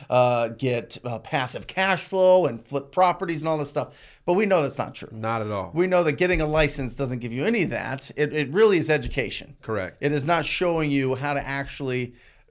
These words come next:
Speaker 1: you know, make income in this business.
Speaker 2: At all.
Speaker 1: So I got stuck in that, i-, in being a realtor for a while.
Speaker 2: Mm-hmm.
Speaker 1: And then I started, um, I started discovering that the best deals were the ones that I found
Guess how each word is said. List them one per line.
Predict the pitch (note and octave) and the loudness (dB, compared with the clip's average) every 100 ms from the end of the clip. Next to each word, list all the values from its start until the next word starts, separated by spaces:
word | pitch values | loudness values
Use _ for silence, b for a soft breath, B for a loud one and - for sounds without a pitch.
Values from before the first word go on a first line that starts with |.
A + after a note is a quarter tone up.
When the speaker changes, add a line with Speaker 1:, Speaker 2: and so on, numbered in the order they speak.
| _ - | _ 0
Speaker 1:
you | D3 | 2
know, | C3+ | 2
make | B2+ C#3 C3 | 4 2 2
income | D#3 D#3+ - C3+ | 0 0 2 2
in | B2+ B2 | 2 -2
this | A#2+ | -2
business. | - E3 A#2+ A2 A2 - _ - | 0 0 0 -6 -10 -16 _ -10
Speaker 2:
At | A2 - | -10 -4
all. | A2 G2+ E2+ F2+ | -2 -2 -4 -10
Speaker 1:
So | - E3+ D#3 | 0 4 6
I | - E3+ | 6 6
got | F#3 F3 | 6 4
stuck | - G3+ G3+ - | 2 4 2 0
in | F3 F3 E3 B2+ | -4 -2 -4 0
that, | C#3 B2+ B2+ C#3+ | 0 0 -2 -6
i-, | F#2+ | -6
in | C#3 - C#3+ | -6 -4 -4
being | B2 D3 D3 | 0 -2 -2
a | |
realtor | C3 C#3 C#3 C#3 | -4 -4 -4 -6
for | C#3+ D#3 D#3 | -10 -6 -6
a | |
while. | B2+ A2 G#2 B2+ | -6 -10 -12 -12
Speaker 2:
Mm-hmm. | A#2+ A2 B2 D#3 | -12 -12 -10 -2
Speaker 1:
And | F3+ | 2
then | G3+ | 2
I | F#3+ | 2
started, | - F#3+ F3+ F3 E3+ D#3+ C#3 - | 0 2 2 4 2 0 -2 -4
um, | C#3+ C3+ B2+ B2 A#2+ A2+ A2 G#2+ - | -2 0 0 -2 -4 -6 -10 -14 -8
I | B2+ | -6
started | - F#3+ G3+ F#3+ | -4 -2 -2 -2
discovering | C#3+ - F3 D#3+ D#3+ C#3+ B2+ | -6 -4 -2 -2 0 -2 -2
that | A#2+ B2+ B2+ B2 - b b - | -2 -2 -2 -4 -8 b b -6
the | C3 | -2
best | D#3 F3 F3 - | 2 2 2 -2
deals | E3 D3+ D3 | -2 -2 -4
were | |
the | C3+ | -6
ones | C3 C#3 C#3 C3+ | -4 -2 -2 -2
that | C3+ | -2
I | B2+ A#2+ | -2 -4
found | - G#3 G#3+ F#3+ D#3 C#3+ C#3 | -6 -4 -2 0 2 2 0